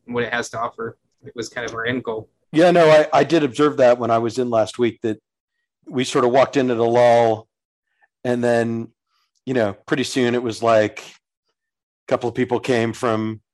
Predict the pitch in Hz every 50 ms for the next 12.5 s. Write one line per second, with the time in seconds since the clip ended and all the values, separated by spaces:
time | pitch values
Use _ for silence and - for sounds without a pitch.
0 | _ _ _ _ _ - 117 - - 151 127 135 110 139 135 127 131 127 117 123
1 | 123 120 117 117 - 131 127 120 117 110 127 117 107 - - 123 123 143 139 135
2 | 127 123 131 123 117 - 139 131 123 123 113 - - 139 131 123 120 117 120 -
3 | _ _ _ _ _ _ _ _ _ _ _ - 139 131 127 123 117 117 113 110
4 | 113 120 - - 110 107 104 98 98 98 98 98 _ _ _ _ _ _ _ _
5 | _ _ _ _ _ - 110 113 123 117 117 117 110 120 120 - - 127 120 117
6 | 113 - - 113 - 135 120 - 139 123 117 120 120 113 - - 123 117 113 113
7 | 110 107 - - - - 117 - - - 127 113 113 110 110 107 104 104 - -
8 | - 113 107 104 101 - _ _ _ _ _ _ _ _ _ _ _ - 180 190
9 | 190 196 190 190 190 185 180 185 165 151 139 131 123 113 101 - - - - -
10 | - - - - _ _ _ _ - 117 117 113 110 107 110 110 110 107 107 -
11 | - - 113 107 - - - - - 123 107 - - - 135 127 123 123 120 110
12 | 120 120 113 113 113 110 110 110 107